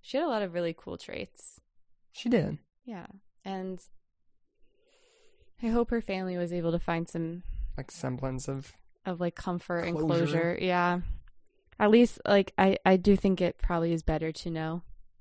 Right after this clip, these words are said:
Speaker 1: And, like, just, again, amazing that she had the foresight even amongst,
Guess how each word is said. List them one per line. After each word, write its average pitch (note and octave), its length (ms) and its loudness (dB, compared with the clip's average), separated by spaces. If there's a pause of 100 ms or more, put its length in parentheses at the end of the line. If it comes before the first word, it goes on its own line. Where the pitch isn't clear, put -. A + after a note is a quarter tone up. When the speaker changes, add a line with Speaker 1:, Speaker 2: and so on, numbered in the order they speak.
(1300)
Speaker 1:
And, E3 440 -6
like, D#3+ 400 -6 (540)
just, - 420 -4
again, D#3+ 440 -2
amazing E3 480 -2
that E3 140 -6
she E3+ 140 -8
had E3 260 -8
the D2 400 -4 (400)
foresight F3 600 0
even E3 220 -2
amongst, E3 540 -6